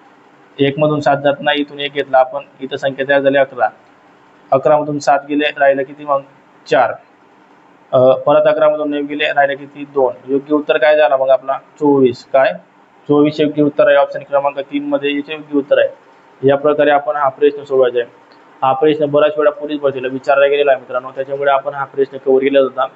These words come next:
तुम्हाला परत हा प्रश्न विचारला गेला, तुमचा एक मार्क फिक्स होऊन जाणार. आणि याच प्रकारचे प्रश्न बुद्धिमत्ता व याच्यामध्ये विचारले जातात, त्याच्यामुळे आहे ना, लक्ष ठेवा, लक्ष ठेवा हा प्रश्न कोणत्या पद्धतीने सोडवायचा आहे. फक्त आपण कोणत्या पद्धतीने विचार करतो त्याला महत्त्व आहे इथं.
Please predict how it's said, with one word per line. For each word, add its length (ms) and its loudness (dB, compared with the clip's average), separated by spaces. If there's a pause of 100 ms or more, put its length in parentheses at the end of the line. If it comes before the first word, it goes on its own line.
(480)
तुम्हाला 280 2
परत 320 0
हा 100 0
प्रश्न 320 -2
विचारला 320 0
गेला, 200 0
तुमचा 360 -6
एक 100 -6
मार्क 300 -4
फिक्स 220 -12
होऊन 140 -8
जाणार. 240 0 (460)
आणि 400 0
याच 160 0
प्रकारचे 460 -2
प्रश्न 320 -4
बुद्धिमत्ता 600 -4
व 300 2 (180)
याच्यामध्ये 400 -2
विचारले 300 -2
जातात, 200 0
त्याच्यामुळे 420 -4
आहे 100 2
ना, 100 -4 (880)
लक्ष 200 0
ठेवा, 340 6
लक्ष 220 0
ठेवा 320 4 (320)
हा 80 2
प्रश्न 300 0
कोणत्या 280 -2
पद्धतीने 280 0
सोडवायचा 340 -4
आहे. 80 -4 (440)
फक्त 220 -2
आपण 280 0
कोणत्या 300 -2
पद्धतीने 340 2
विचार 260 -2
करतो 400 -4
त्याला 200 2
महत्त्व 300 -2
आहे 100 2
इथं. 300 -4